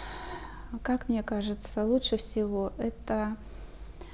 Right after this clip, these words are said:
критические периоды жизни человека. Вы понимаете, для женщин это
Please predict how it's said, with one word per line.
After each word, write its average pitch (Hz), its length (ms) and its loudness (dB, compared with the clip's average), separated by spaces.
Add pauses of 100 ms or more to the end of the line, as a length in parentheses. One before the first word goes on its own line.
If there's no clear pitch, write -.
(220)
критические 226 640 6
периоды 220 520 6
жизни 208 340 4
человека. 190 640 -2 (680)
Вы 226 280 4
понимаете, 202 680 0
для 208 180 4
женщин 226 480 6
это 202 460 0